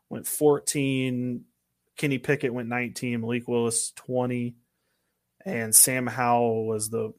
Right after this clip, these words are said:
end of the second round. I don't know.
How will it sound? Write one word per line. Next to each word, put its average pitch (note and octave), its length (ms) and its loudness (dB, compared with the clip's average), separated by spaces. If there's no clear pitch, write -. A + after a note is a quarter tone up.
end B2+ 200 -4
of A#2 80 -6
the A#2 60 -4
second A2+ 320 0
round. G#2+ 400 -14
I A3 760 6
don't D3+ 160 10
know. A#2+ 200 -2